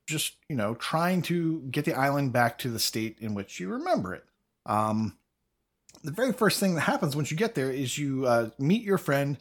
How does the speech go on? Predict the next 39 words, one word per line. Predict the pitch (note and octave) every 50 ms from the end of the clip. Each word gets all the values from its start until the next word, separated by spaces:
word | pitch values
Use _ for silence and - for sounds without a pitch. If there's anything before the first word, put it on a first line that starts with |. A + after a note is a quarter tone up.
| - - _ _ _ _ -
and | B2 A#2+ B2+
then | C3 C3 C3 C3 C3
you | C3 C3+ C#3+ C#3 C3
just | A#2+ B2+ B2 - - D#3 -
go | G#3 A3 A3+
on | G#3+ G3+ G3
a | F3
quick | - - - C4 - -
run | D#3 C#3+ D#3+ F#3 F#3+
around | F#3+ F3+ F3 E3+ E3+
the | E3 D#3
island, | C#3+ C#3+ C#3+ C#3 C#3 C#3 C3+ B2+
just | C3+ D#3 C#3 - -
remembering | C#3+ C3+ C#3 C#3+ F3+ B3 B3 G#3+ G3 F#3 F3+ F3 E3+
what | D3+ C#3+ D3
everything | C#3+ C#3 C3+ C3 - C3 B2
is, | B2 B2 A#2+ A2+ - - - _ _ _ _ -
and | A#2
then | B2 C3+
you | C3+ A#2+
find, | - C3 B2 B2 B2 B2 B2 A#2+ B2
uh, | - A2+ G#2+ G#2 G2+ G#2
an | A2 B2
animal | - D3+ D#3 D#3 D#3 D#3 D3 C#3+ B2+
in | C3+ C3 A#2+
distress. | A#2+ A#2 - - - A2 G#2 - - - - -
So | - - B2+
then | D3 D#3
you | D#3
have | C#3+ C3 B2+
to | C#3+
go | C#3+ C#3 B2+
find | - - A2+ A#2 B2+ B2 A#2+ A#2+ - - - _ _ _ _
five | - D3+ E3 E3 D3 B2+ -
people | - C#3 D3+ C#3 - G#2 F#2 E2+ F#2
and | G2+ G2+ G#2
h-, | A#2 A#2 - F#2 -
have | - - C3 C3+ B2+ A#2+
them, | B2+ B2+ B2+ B2 B2 B2 B2